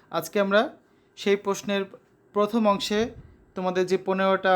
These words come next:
বহু নির্বাচনী প্রশ্ন আছে, সেগুলো সমাধান নিয়ে আলোচনা করব। এক নম্বর প্রশ্নটা হচ্ছে, সব অঞ্চলের মানুষের সহজে বোঝার জন্য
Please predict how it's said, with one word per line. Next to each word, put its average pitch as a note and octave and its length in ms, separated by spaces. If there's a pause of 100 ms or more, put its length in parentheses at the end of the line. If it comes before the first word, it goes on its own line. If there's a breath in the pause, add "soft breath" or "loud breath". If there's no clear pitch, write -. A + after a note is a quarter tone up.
(100)
বহু F#3 140
নির্বাচনী F#3 420
প্রশ্ন F3 240 (120)
আছে, F3+ 160
সেগুলো F3+ 340 (140)
সমাধান F3+ 320
নিয়ে F3 160
আলোচনা D#3+ 360
করব। C#3 180 (1700 soft breath)
এক G3 160
নম্বর B3 320
প্রশ্নটা A3 380
হচ্ছে, G#3 300 (380)
সব A3 200 (120)
অঞ্চলের A#3+ 400
মানুষের G3 540 (360)
সহজে A3 380
বোঝার F#3 440
জন্য G3+ 180